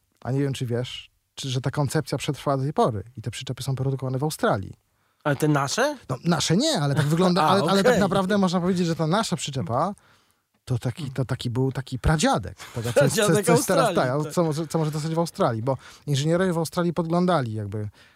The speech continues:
Speaker 1: em,
Speaker 2: Trendy
Speaker 1: konstrukcje.
Speaker 2: światowe.
Speaker 1: Tak, tak. Natomiast teraz już u-, u-, uczeń prześcignął mistrza.
Speaker 2: No dobra, to jest się czym chwalić. Jest H L-ka w Indiach, przyczepa w, w tym, w Australii, także jesteśmy znani. Dobra,
Speaker 1: Tak.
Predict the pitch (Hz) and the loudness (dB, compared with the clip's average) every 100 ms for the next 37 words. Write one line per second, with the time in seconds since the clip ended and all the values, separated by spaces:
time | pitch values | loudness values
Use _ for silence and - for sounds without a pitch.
0 | _ _ - 113 113 107 107 113 113 160 | _ _ -8 -4 -2 -2 -4 -4 -2 0
1 | 160 147 135 180 147 127 127 120 - 131 | 2 4 4 2 2 2 0 0 -2 -4
2 | - - 131 147 147 - - 165 151 143 | -6 -6 -4 -2 -2 -4 -4 -2 0 -2
3 | - 135 - - 156 147 143 143 135 147 | -6 -8 -10 -10 -8 -6 -6 -6 -6 -6
4 | - 139 131 131 131 - 131 - 131 120 | -6 -6 -6 -8 -10 -10 -10 -8 -6 -6
5 | 104 - - - - _ 143 226 214 123 | -6 -10 -16 -18 -20 _ 0 2 0 -2
6 | 110 113 147 147 123 147 156 - - 170 | -8 -8 -8 -10 -8 -4 -2 -2 -2 0
7 | 170 123 139 135 165 170 160 147 135 156 | 0 0 -2 0 2 2 0 -4 -2 -2
8 | 147 160 147 - - 143 165 156 139 135 | 0 -2 -4 -12 -8 -2 0 0 0 0
9 | 135 135 117 120 - 113 101 104 117 123 | -4 -10 -12 -14 -6 -6 -6 -8 -8 -6
10 | - 143 143 147 160 151 131 143 143 143 | -2 0 0 -4 -6 -8 -6 -6 -6 -8
11 | 170 202 202 _ - 135 151 - 147 151 | -14 -20 -20 _ -16 -12 -8 -2 0 2
12 | 120 113 180 156 107 | 0 0 2 2 0